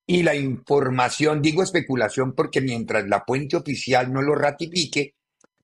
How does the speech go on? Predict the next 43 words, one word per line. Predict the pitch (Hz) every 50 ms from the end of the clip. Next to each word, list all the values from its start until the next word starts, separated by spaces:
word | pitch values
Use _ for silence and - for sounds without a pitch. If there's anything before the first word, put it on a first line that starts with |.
| _
obviamente | 151 147 135 139 139 143 147 147 143 - - 160
nos | 151 139 120 -
quedamos | 117 113 113 110 113 123 139 131 -
con, | - 123 110 101 92 76 - _ _ _
con | - 107 123
eso | 143 156 131 - 110
de | 101 98 98
que | 104 101
no | 101 104 110
es | 110 107
nada | 120 120 127 123 123
oficial | 127 101 110 98 - 107 107 104 -
todavía. | 120 120 113 110 120 107 92 - - _ _ _ _ _ _ _ _ _ _
Eh, | - 127 135 135 127 110
Chivas | - - 180 180 185 196 202 - - -
ni | 139 135 143 143 139 131 131
ratifica | 123 120 127 127 123 - 123 110 175 185 - 208 202
la | 196 180
salida | - - 135 135 147 165 170
de | 156
Pauno, | - - 151 151 165 180 180 180 180
ni | 175 160 147 -
tampoco, | - 127 123 117 - - - 139 127 - - 151 -
obviamente, | - 131 135 131 127 123 123 127 120 113 113 110 92
si | 87 95
no | 95 104
ratifica | 110 135 131 123 110 110 98 120 123
la | 120 101
salida | - 92 95 95 110
de | 110
uno, | 110 113 117 -
tampoco | 95 87 82 - 101 - - 101
va | 107 107
a |
dar | 104 101 101
la | 107
llegada | 98 95 90 85 95 95 98 101
de | 98 92
otro. | 107 117 101 - - -
Eso | 95 - -
es | 120 104
absolutamente | 104 95 - 95 92 90 - 101 104 101 90 104 107
lógico, | 101 98 90 95 92 92 - 101 -